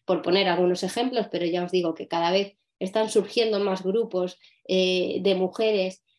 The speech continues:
eh, autorrepresentadas, a quienes además podemos preguntar sobre sus experiencias en primera persona y construir conjuntamente el conocimiento sobre el autismo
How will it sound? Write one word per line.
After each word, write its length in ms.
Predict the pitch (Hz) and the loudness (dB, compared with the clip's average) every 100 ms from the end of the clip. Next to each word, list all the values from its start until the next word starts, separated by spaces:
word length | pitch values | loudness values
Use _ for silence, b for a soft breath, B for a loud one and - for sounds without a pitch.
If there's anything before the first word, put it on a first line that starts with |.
| _ | _
eh, 340 | - 185 175 175 | -4 -2 0 -2
autorrepresentadas, 1120 | 190 190 185 165 165 165 190 208 254 320 330 - | -2 -2 -2 -8 -10 -8 -6 -2 2 2 2 -2
a 140 | 226 | -6
quienes 380 | 220 214 202 202 | 2 4 4 0
además 400 | 208 196 262 349 | -2 0 0 0
podemos 460 | - 202 202 202 196 | -2 -4 -2 -2 -4
preguntar 640 | 202 190 175 180 254 285 | -2 -2 -2 -2 0 -2
sobre 340 | - 185 175 | -2 -6 -4
sus 220 | 170 170 160 | -4 -6 -8
experiencias 640 | 156 180 190 214 196 190 | -4 2 2 2 -2 -2
en 100 | 175 | -4
primera 380 | 170 165 160 147 | -2 -2 -2 -6
persona 540 | 185 - 247 233 226 B B - | -10 -4 0 2 0 B B -6
y 160 | 240 | -2
construir 720 | 233 220 214 208 233 294 277 - | 4 4 4 4 6 6 4 0
conjuntamente 1160 | 190 180 220 220 220 226 240 240 226 254 226 | 0 2 0 0 0 0 -2 -2 -4 -4 -4
el 180 | 180 175 | -4 -4
conocimiento 720 | - 190 190 190 190 220 233 | 2 4 4 2 2 2 0
sobre 280 | 214 190 175 | -4 -4 -4
el 80 | 170 | -4
autismo 560 | 170 165 220 214 214 | -6 -6 -4 -2 -2